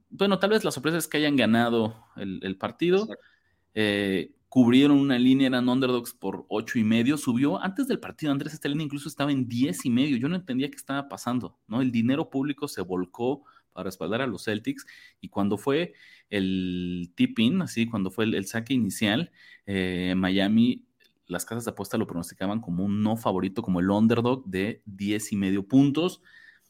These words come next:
Speaker 1: Sacan el partido. ¿Cuál crees que fue el factor más importante para,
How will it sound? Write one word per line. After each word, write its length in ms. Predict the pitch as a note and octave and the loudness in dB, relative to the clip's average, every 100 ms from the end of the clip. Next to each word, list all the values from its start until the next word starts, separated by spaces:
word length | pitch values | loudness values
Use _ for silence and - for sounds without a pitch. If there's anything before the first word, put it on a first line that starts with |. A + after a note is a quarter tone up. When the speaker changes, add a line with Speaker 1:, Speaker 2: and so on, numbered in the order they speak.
| _ _ | _ _
Speaker 1:
Sacan 340 | - D3+ D#3 C3 | -8 -4 0 0
el 100 | A#2 | 2
partido. 600 | A2+ - C#3+ D3 E3+ F3 - _ - _ _ _ _ | -2 6 8 8 4 -4 -16 _ -20 _ _ _ _
¿Cuál 300 | E3+ F#3 G3 | 0 0 2
crees 240 | F#3 F3 | 4 4
que 120 | - F3 | 2 -2
fue 220 | - C#3+ | 4 4
el 80 | C#3+ | 4
factor 540 | C3+ G#2+ - B2 B2+ | 0 -6 0 2 4
más 360 | B2 B2 B2 - | 4 2 0 -2
importante 960 | B2 G2 F#2 - G#2+ G#2 E2 F#2 C3 _ _ _ _ | -4 -4 -6 -2 0 0 -2 -8 -8 _ _ _ _
para, 580 | G2+ G2+ G2+ G2+ C#3 | 0 0 0 -2 -6